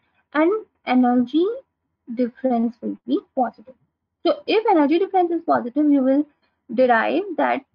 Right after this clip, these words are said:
absorption spectrum is obtaining. We are obtaining, uh, uh, absorption spectrum. And if delta E is negative, it means it is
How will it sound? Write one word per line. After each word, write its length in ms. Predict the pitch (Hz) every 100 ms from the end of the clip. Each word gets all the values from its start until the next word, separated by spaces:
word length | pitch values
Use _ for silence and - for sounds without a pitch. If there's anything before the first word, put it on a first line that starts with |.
| _ -
absorption 680 | 240 - 247 240 - 339 294 262
spectrum 600 | - 214 _ 254 285 349 _ _ _ _ -
is 240 | 285 370 _ _ _ _ _ _
obtaining. 680 | 240 233 - 226 196 - 220
We 100 | 254
are 140 | 262 254
obtaining, 360 | 226 240 302 -
uh, 140 | - - -
uh, 260 | 226 220 240
absorption 500 | 220 247 233 226 214
spectrum. 500 | - - - - 262 _ - - -
And 240 | 330 381 - -
if 360 | 359 466 453
delta 480 | 349 302 277 339 - - -
E 340 | 311 330 370 - - -
is 240 | 247 254 254
negative, 840 | 254 254 240 247 330 349 349 226 - _ _ _ -
it 180 | 269 -
means 400 | 254 262 311 370 _ _ _ -
it 120 | 254
is 200 | 277 311